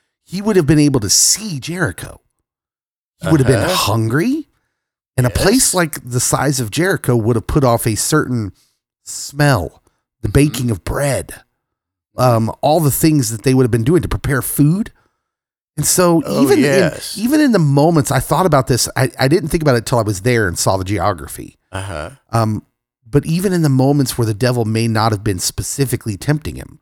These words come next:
Speaker 1: the temptation in the waiting didn't end.
Speaker 2: Temptation is still there,
Speaker 1: Yeah.
Speaker 2: yes.
Speaker 1: Yeah.
Speaker 2: And Satan uses the waiting time,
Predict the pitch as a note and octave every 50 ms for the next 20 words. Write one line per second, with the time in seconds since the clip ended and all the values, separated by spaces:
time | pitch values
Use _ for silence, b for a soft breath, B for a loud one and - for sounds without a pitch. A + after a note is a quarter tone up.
0 | _ - A#2+ A#2 - D3 C#3+ C3 - C#3+ C#3+ F3+ E3 - - C3 A2+ A#2 B2 A#2
1 | A2+ G#2+ G#2 G2+ G#2+ A#2 C#3+ D#3 C3+ G2+ G2 F2+ A2 A2 F2 F2 E2+ G2 G#2+ F2
2 | B1+ - _ _ _ _ _ _ A2+ A2 G#2+ - _ B2+ A2+ A2+ A2 - - G2+
3 | E2 D#2 D#2 D#2 D#2 - - - _ _ _ _ E2+ E2 F2 F2+ F#2+ G#2+ G#2 G#2+
4 | A2 G#2+ G#2+ G#2+ G#2 G2+ F#2 F2+ F2 D#2+ E2 E2+ F2 F#2 F#2+ F#2 F2+ F2 E2 D2
5 | C#2+ - D2 D2+ D#2+ E2+ F#2 F2+ D#2 D#2 - - - - - _ _ _ _ _
6 | _ _ _ _ _ _ _ _ - A2 G2+ F2+ E2+ E2 - - G2+ F#2+ G2+ G2
7 | - C#3 A#2 G#2 G#2+ A#2 C#3 F3 A3+ G3+ E3 A#2 G#2+ B2+ A#2+ - - G#2 G2+ G#2
8 | C3+ E3 A3+ - D4 E3 B2+ - - A#2 B2 G2+ D#2+ D2 C#2 D#2 -